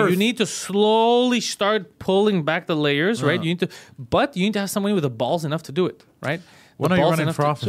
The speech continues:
Speaker 1: So, excuse
Speaker 2: I'm
Speaker 1: me,
Speaker 2: running
Speaker 1: uh,
Speaker 2: for office
Speaker 1: are,
Speaker 2: later,
Speaker 1: are, are
Speaker 2: Poseidon.
Speaker 1: they going
Speaker 2: When
Speaker 1: after
Speaker 2: I, I've,
Speaker 1: gold
Speaker 2: when I've
Speaker 1: now?
Speaker 2: accomplished all my dreams in comedy. What's
Speaker 1: Who
Speaker 2: up?
Speaker 1: else has gold now? Korea?
Speaker 2: What
Speaker 1: Who's
Speaker 2: is
Speaker 1: left with the gold?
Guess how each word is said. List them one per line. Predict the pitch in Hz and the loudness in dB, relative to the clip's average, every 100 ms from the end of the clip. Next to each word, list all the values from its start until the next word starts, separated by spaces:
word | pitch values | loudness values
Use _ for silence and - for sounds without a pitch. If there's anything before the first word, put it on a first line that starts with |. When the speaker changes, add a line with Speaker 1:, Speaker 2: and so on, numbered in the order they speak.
| 196 | -2
Speaker 1:
So, | |
excuse | 196 - 208 | -4 -2 0
Speaker 2:
I'm | 202 | 2
Speaker 1:
me, | |
Speaker 2:
running | 226 262 | 4 2
Speaker 1:
uh, | |
Speaker 2:
for | 254 202 | 2 2
office | 170 190 208 202 | 2 0 -2 0
Speaker 1:
are, | 180 | 2
Speaker 2:
later, | 160 220 214 160 | 4 4 2 2
Speaker 1:
are, | |
are | 208 | 0
Speaker 2:
Poseidon. | - 151 156 | 0 0 0
Speaker 1:
they | 269 | 0
going | 233 254 254 | 0 0 2
Speaker 2:
When | 240 | 2
Speaker 1:
after | 240 - 170 226 | 2 2 0 2
Speaker 2:
I, | 165 | 0
I've, | 147 | 0
Speaker 1:
gold | 185 214 | 2 4
Speaker 2:
when | 226 | 2
I've | 220 | 2
Speaker 1:
now? | 233 | 2
Speaker 2:
accomplished | 220 208 202 - | 2 2 0 0
all | 175 | 0
my | 185 | 0
dreams | 147 165 180 | 0 0 0
in | 165 | -2
comedy. | 180 190 131 113 | -4 -2 -4 -4
What's | 135 - | -2 0
Speaker 1:
Who | |
Speaker 2:
up? | 269 | 0
Speaker 1:
else | 269 | 0
has | 247 240 | -4 -6
gold | 202 240 240 | -4 -4 -4
now? | 233 240 233 - | -6 -6 -8 -10
Korea? | - 214 240 233 - _ _ _ _ _ _ _ _ _ _ _ _ _ - | -6 -4 -4 -6 -12 _ _ _ _ _ _ _ _ _ _ _ _ _ -4
Speaker 2:
What | 233 | 0
Speaker 1:
Who's | 285 | 2
Speaker 2:
is | 254 | 0
Speaker 1:
left | 254 247 | -2 -4
with | 220 202 | -8 -4
the | |
gold? | 175 190 127 | -2 -2 -4